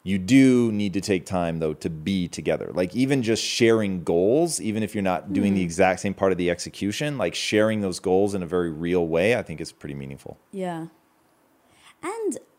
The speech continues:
Speaker 2: I think that even if, um, we weren't, though, working in the same business, um, I think you do need to sit down with your partner and say, "Okay,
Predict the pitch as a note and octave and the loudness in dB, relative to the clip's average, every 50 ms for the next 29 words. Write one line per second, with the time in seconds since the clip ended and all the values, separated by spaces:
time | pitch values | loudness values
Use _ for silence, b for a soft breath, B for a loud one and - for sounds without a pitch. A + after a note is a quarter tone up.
0 | _ - A#3 A#3 - C4+ B3+ A#3+ - - A3+ A3 G#3 - _ A#3 A#3+ B3+ B3 C4 | _ -10 -8 -6 -4 -4 -6 -6 -4 -4 -4 -4 -4 -6 _ -6 -6 -4 -4 -4
1 | B3 A#3 A3+ G#3 - - - - - - G#3 G#3 G3+ G3+ G3+ G3 G3 F#3+ F#3+ - | -4 -4 -4 -6 -8 -12 -16 -12 -8 -6 -4 -4 -4 -4 -4 -6 -8 -8 -10 -14
2 | _ _ _ _ _ _ _ _ _ _ _ _ _ - G3+ G#3+ G3+ F#3 E3+ D#3+ | _ _ _ _ _ _ _ _ _ _ _ _ _ -8 -6 -6 -6 -6 -8 -10
3 | E3 F3 A#3 D4 D#4 C#4 - F3 D#3 D#3 D#3 D3+ D3+ D#3 - - - F3+ - _ | -8 -6 -4 -4 -4 -4 -6 -8 -6 -6 -6 -6 -8 -10 -12 -16 -18 -20 -20 _
4 | _ - F#3 E3+ D#3+ E3+ F3 F3 F3 E3+ - - F3 D#3+ D#3 D#3 D#3 - - D#3+ | _ -16 -16 -12 -8 -6 -6 -6 -6 -8 -12 -10 -10 -10 -10 -10 -10 -10 -10 -8
5 | D#3 D3+ D3+ D3 D3 C#3+ C#3+ D3+ - - C#3+ C#3 C3+ C3+ - - - - - b | -8 -8 -8 -10 -10 -12 -14 -16 -14 -14 -14 -12 -14 -16 -16 -16 -16 -16 -18 b
6 | b b b b b b b b _ _ - - F3 F3 E3+ E3+ E3+ E3+ D#3+ - | b b b b b b b b _ _ -12 -10 -8 -6 -6 -8 -8 -10 -12 -14
7 | - - - - - B3 A3+ - G3 F3+ - F3 F#3 B3+ D4+ B3 - - D3 - | -18 -20 -14 -10 -10 -10 -10 -12 -18 -12 -10 -6 -6 -4 -4 -6 -8 -10 -12 -12
8 | - - - - D#3 D3+ D3+ D3 D3 C#3+ D3 C#3 - _ - B2+ D#2+ C#2+ - - | -12 -12 -14 -14 -12 -12 -10 -12 -12 -12 -14 -14 -14 _ -18 -18 -18 -18 -18 -18
9 | F2+ E2+ - - D#3+ D#3 - D#3 D3+ - F#3 F#3+ - F#3 E3+ | -18 -16 -16 -14 -14 -14 -14 -12 -10 -10 -10 -10 -8 -10 -12